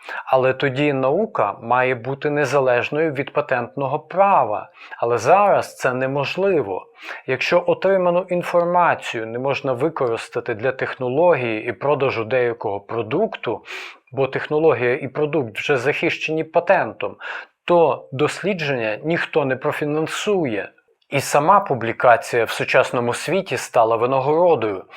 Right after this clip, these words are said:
Рецензовані видання стараються відхиляти погані дослідження,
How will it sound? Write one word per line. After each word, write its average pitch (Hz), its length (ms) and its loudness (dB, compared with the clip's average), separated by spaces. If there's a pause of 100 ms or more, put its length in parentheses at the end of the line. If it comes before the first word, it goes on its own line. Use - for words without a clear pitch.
(180)
Рецензовані 139 760 0
видання 143 560 2
стараються 120 720 0
відхиляти 160 680 2
погані 101 460 -2
дослідження, 101 840 -8